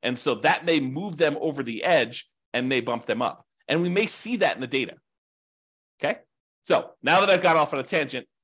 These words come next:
let's talk about some of the other assumptions. So I think I talked a little bit about this, but I'll cover 'em all just to make sure I cover 'em. So each city's modeling uses that city's median home prices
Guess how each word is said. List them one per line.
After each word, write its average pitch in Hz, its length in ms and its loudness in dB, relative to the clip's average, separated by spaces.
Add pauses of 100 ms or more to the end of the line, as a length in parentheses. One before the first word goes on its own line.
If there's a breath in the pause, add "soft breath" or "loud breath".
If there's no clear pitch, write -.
(340)
let's 156 200 2
talk 185 120 4
about 175 140 2
some 151 160 -2
of 143 60 0
the 139 80 2
other 120 120 2
assumptions. - 520 -8 (1120 soft breath)
So 131 160 0
I 113 100 2
think - 180 -2
I 196 40 2
talked 175 240 0
a 135 40 -4
little 139 200 -2
bit 131 100 0
about 113 200 0
this, 107 140 -6
but 127 120 -2
I'll 135 60 2
cover 180 320 0
'em 143 100 -2
all 127 120 0
just 127 180 -10
to - 40 -18
make 120 120 -6
sure 120 140 -4
I 98 40 -4
cover 87 180 -8
'em. - 60 -18 (200 loud breath)
So 139 280 -2
each - 420 -4
city's 180 560 0
modeling 123 580 0 (440)
uses 160 580 0 (120)
that 156 480 0
city's 131 640 0
median 160 480 -2
home 139 220 -2
prices 110 540 -4